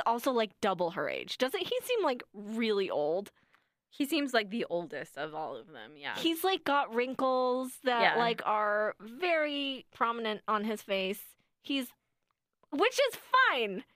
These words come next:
Speaker 1: I'm not <laughs> trying to, I'm talking a lot about people's skin,
Speaker 2: <laughs>
Speaker 1: and that's really not what I'm focused on, y-, but it, he seems really old. I don't know. How long do you think they're gonna last?
Speaker 2: I mean, I don't know. I don't know.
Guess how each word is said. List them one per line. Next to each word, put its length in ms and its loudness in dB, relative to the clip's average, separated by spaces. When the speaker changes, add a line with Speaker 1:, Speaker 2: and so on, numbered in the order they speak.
Speaker 1:
I'm 360 2
not 260 4
<laughs> 40 -12
trying 280 2
to, 200 2
I'm 300 0
talking 320 0
a 40 0
lot 140 2
about 220 0
people's 220 -2
skin, 440 4
Speaker 2:
<laughs> 100 0
Speaker 1:
and 220 4
that's 280 0
really 320 2
not 160 2
what 100 2
I'm 120 0
focused 340 0
on, 260 -2
y-, 120 -4
but 300 0
it, 220 -2
he 240 0
seems 340 0
really 400 0
old. 520 0
I 100 2
don't 160 -2
know. 260 -2
How 200 2
long 180 2
do 60 0
you 40 0
think 180 -2
they're 100 0
gonna 180 -6
last? 380 -12
Speaker 2:
I 100 0
mean, 320 4
I 180 -2
don't 140 -6
know. 320 -4
I 100 2
don't 200 -2
know. 320 0